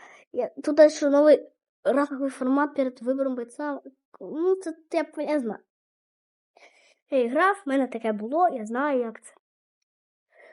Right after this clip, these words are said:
Що там тобі дається все то, е, там, ну, то таке. М, це що тут, е, можна подивитися? Так, якби профіль.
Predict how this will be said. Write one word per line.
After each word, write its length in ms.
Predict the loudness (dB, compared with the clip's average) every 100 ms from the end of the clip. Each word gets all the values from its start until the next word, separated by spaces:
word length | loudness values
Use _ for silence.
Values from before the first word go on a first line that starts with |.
| -20
Що 100 | -4
там 340 | 6 6 6 4
тобі 240 | 2 4
дається 760 | 2 2 8 10 10 4 0 -4
все 260 | -2 -8
то, 560 | -8 0 2 2 -2 -4
е, 280 | -2 -2 -2
там, 280 | -6 -4 -2
ну, 260 | -2 -4 -12 _
то 120 | -8
таке. 360 | -8 -10 -12 -18 -20 _ _ _ _ _ _ _ _ _ _ _ _ _ _ -20 _
М, 280 | -8 -6 -6
це 180 | -8 -12
що 160 | -10 -12
тут, 280 | -14 -14
е, 160 | -14 -14
можна 260 | -14 -16 -16
подивитися? 1200 | -18 -12 -10 -12 -16 -20 _ -10 -8 -6 -8 -10 _
Так, 320 | -16 -14 -16 -18 -18
якби 340 | -14 -12 -12 -12
профіль. 920 | -12 -10 -10 -10 _ -14 -12 -10